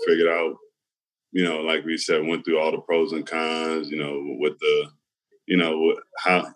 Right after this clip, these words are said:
how long the contract, you know, how, how, how long I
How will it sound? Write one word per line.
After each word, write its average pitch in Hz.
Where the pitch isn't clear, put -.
how 87
long 82
the 80
contract, 80
you 82
know, 76
how, 78
how, 80
how 85
long 80
I 78